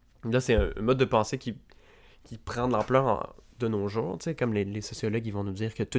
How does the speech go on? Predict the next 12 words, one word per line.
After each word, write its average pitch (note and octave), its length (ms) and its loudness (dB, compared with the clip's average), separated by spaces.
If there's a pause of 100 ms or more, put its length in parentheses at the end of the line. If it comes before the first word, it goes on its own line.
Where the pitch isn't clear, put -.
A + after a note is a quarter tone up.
(120)
est - 40 -8
une G2 120 -6 (180)
construction - 340 -8
sociale, G#2 600 -4
que - 60 -14 (440)
les B2 80 -6
groupes B2+ 200 -2
sociaux, B2 560 -2 (760)
euh, A2+ 220 -4 (460)
tu - 60 -14
sais, A#2+ 80 -2
on, G#2+ 180 -2